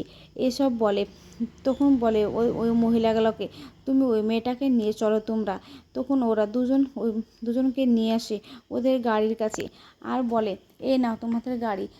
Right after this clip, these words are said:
দেখলে তো, তোমরা বিয়েও করে নিলে, সব কিছু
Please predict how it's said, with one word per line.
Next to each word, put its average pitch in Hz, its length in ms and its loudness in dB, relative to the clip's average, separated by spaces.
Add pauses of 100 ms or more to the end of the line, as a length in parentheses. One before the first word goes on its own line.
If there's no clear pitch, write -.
(160)
দেখলে 254 340 0
তো, 320 180 -4
তোমরা 233 300 -4
বিয়েও 226 340 0
করে 254 260 -2
নিলে, 262 320 0 (300)
সব 247 200 -4
কিছু 262 200 -4